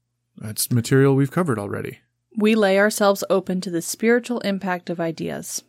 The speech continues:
Speaker 2: whether they're conveyed by the printed page, the human voice, or reach us without visible sign.
Speaker 1: Mm-hmm.
Speaker 2: So the three, three ways that ideas can come to us, they're spiritual.
Speaker 1: Mm-hmm.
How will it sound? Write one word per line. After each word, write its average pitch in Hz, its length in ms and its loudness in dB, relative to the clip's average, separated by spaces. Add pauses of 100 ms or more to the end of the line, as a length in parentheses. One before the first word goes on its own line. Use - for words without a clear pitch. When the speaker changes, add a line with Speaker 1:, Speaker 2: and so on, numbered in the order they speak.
(140)
Speaker 2:
whether 175 320 0
they're 165 160 0
conveyed 175 380 -2
by 160 140 -2
the 143 80 -8
printed 170 400 -8
page, 208 460 -4 (120)
the 196 80 -10
human 196 340 -2
voice, 160 480 -4 (120)
or 156 160 -6
reach 160 240 -6
us 175 160 -8
without 156 320 -10
visible 156 360 -10
sign. - 380 -16 (180)
Speaker 1:
Mm-hmm. 117 260 -2 (300)
Speaker 2:
So 190 160 -2
the 156 120 -2
three, 170 400 -4 (120)
three 196 240 0
ways 175 380 2
that 156 200 -4 (440)
ideas 165 540 -4
can 170 220 -6
come 156 440 -8
to 226 300 0
us, - 480 -8 (600)
they're 175 160 -6
spiritual. - 600 -6 (520)
Speaker 1:
Mm-hmm. 117 240 0